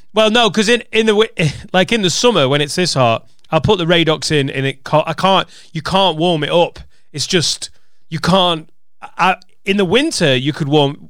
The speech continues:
y-, you'd probably get about twenty minutes before it just went cold.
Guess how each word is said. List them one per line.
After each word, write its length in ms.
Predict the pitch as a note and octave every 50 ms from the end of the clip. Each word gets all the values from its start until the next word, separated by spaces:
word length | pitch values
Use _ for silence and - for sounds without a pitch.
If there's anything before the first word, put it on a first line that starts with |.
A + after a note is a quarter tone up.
| - -
y-, 200 | A#3 B3+ C4+ B3+ A#3+
you'd 180 | B3 B3 F#3+
probably 240 | - C#4 C4+ B3 G#3+
get 160 | F3 G3+ F#3
about 380 | E3+ E3+ E3 D#3 - - - -
twenty 260 | - G#3 F#3 E3+ D#3+
minutes 320 | D#3+ E3 D#3 C#3+ - -
before 320 | - D3 C3 - C#3+ C#3 C3+
it 40 | C3
just 140 | C#3 B2+
went 200 | C#3 C#3 C#3+ C#3
cold. 420 | - C#3+ C#3+ C3+ B2 A2 A#2+ C3